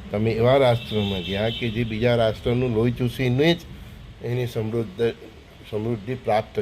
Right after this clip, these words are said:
કરેલી છે. એ સમૃદ્ધિના ફળ તો તમે તો ભોગવા ને. હા, ત્યાં, ત્યાં આગળ સિનિયર સિટીઝન થાય, જ્યાં ઇન્ડિયનો દર મહિને એ લોકોને પેન્શન મળે છે,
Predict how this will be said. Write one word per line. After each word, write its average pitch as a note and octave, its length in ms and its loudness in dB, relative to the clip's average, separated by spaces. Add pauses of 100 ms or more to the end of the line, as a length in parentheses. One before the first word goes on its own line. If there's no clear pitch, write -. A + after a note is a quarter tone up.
કરેલી F2+ 200 -8
છે. E2+ 240 -12
એ G2+ 80 -8
સમૃદ્ધિના G#2+ 580 -2
ફળ G#2+ 220 0
તો G#2 180 -2
તમે A2 240 0
તો A#2 100 -4
ભોગવા G2+ 360 -2
ને. F#3 80 -2 (960)
હા, B2 100 -4 (1700)
ત્યાં, G#2 340 0 (1040)
ત્યાં F#2+ 160 -2
આગળ A2 200 0
સિનિયર G#2+ 360 2
સિટીઝન A2 480 -4
થાય, A2 260 0
જ્યાં A2 160 2
ઇન્ડિયનો G#2 400 2
દર G#2 240 0
મહિને A2 280 0
એ G#2+ 60 2
લોકોને A2 240 -2
પેન્શન G#2+ 500 -2
મળે G#2+ 280 2
છે, G#2+ 180 -4